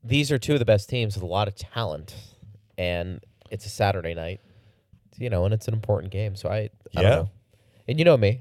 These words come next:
Speaker 1: I'm kind of like, "All right, well, if that's your ticket, you do what you want with it." But I don't know. I mean, I, if
Speaker 2: I
Speaker 1: I've
Speaker 2: don't
Speaker 1: got tickets, that's a
Speaker 2: remember,
Speaker 1: game.
Speaker 2: I don't remember last year that there were that many Toronto fans in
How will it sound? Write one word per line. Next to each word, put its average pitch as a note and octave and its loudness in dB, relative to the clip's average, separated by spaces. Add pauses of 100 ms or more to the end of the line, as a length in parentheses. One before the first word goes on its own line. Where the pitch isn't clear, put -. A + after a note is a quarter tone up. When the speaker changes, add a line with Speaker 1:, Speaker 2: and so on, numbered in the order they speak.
Speaker 1:
I'm A#2+ -6
kind A#2+ 4
of A2+ 2
like, A2+ 4
"All E3+ -2
right, C#3 2
well, C#3+ 0
if - -2
that's - -2 (140)
your C#3+ -4
ticket, D3 -2
you A#2 -4
do C3 0
what A#2 -2
you A2+ -2
want D#3+ 0
with D#3+ -2
it." A2+ -2
But B2+ 2 (400)
I - -6
don't G#3 2
know. F3 6 (200)
I - -12
mean, C#3 0
I, C#3+ 4
if C#3 4
Speaker 2:
I D#3 10
Speaker 1:
I've - 8
Speaker 2:
don't A#3+ 8
Speaker 1:
got - 8
tickets, F#3+ 4
that's E3 4 (340)
a B2 6
Speaker 2:
remember, A#2+ 6
Speaker 1:
game. E3 4 (800)
Speaker 2:
I D3+ 2
don't A3+ 0
remember E3+ 4
last A2 0
year F2 0
that E2+ -2
there F2 0
were D#2 -4
that D#2 -6
many D2 -8 (280)
Toronto D#2+ -6
fans D2+ -8
in F2 -2